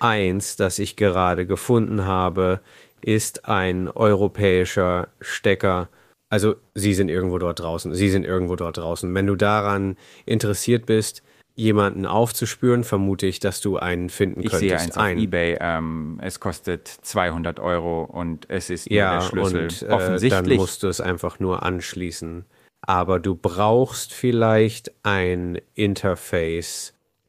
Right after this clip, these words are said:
Speaker 1: Ich weiß nicht, ob es die Tastatur oder das Model eins ist, weil es ein Interface gibt.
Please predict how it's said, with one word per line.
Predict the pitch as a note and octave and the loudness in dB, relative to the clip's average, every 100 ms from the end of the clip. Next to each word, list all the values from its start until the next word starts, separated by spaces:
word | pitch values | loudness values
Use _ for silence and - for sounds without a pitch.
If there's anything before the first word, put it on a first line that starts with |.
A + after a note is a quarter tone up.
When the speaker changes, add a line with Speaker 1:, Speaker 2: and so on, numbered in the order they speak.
| - | -6
Speaker 1:
Ich | - A2 | -4 0
weiß | G2+ G2+ - | 2 2 0
nicht, | G2 F2+ - | -4 -4 -2
ob | G#2+ G2 | -4 0
es | F#2+ - | -2 -2
die | - F2+ | -4 -6
Tastatur | - G2 - - F2+ - - A#2+ A#2 A2+ A#2 A2+ A2 - _ - | -4 -4 -4 -4 -6 -4 -2 4 6 6 6 2 -2 -14 _ -2
oder | G#2+ G2 F2+ F2+ | 2 4 4 2
das | F2 F2 - | 0 -4 0
Model | G2 F2+ F2+ F2 - | 2 2 2 0 0
eins | G2 F2 E2+ E2 - | -2 0 -2 -6 -4
ist, | - A#2 A2 G2+ | 0 0 0 0
weil | F#2+ F#2 F2+ | 0 2 0
es | - | -2
ein | F#2 F2+ | -2 -2
Interface | - G2+ G2 F2+ - F2+ E2+ - | -2 -2 -2 -2 -2 -2 -2 -6
gibt. | - E2 - - | -8 -8 -10 -20